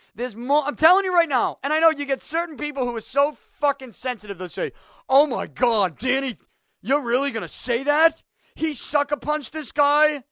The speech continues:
and you're gonna, you're not gonna, you know, just crush him for that? You're actually, you're actually gonna defend him?" Well, first of all, no, I'm not defending him, okay?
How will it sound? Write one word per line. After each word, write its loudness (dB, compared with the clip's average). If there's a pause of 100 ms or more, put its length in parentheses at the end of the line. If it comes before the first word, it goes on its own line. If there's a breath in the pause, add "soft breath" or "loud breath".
(340)
and -6
you're 0
gonna, 2 (1000)
you're 0
not 4
gonna, 0 (120)
you -10
know, -2 (220)
just -10
crush 0
him -8
for -12
that? 2
You're -2
actually, -2 (380)
you're -2
actually -2
gonna -4
defend -8
him?" -8
Well, -10
first -4
of -2
all, 2
no, -4
I'm -4
not -2
defending -4
him, -16 (380)
okay? -2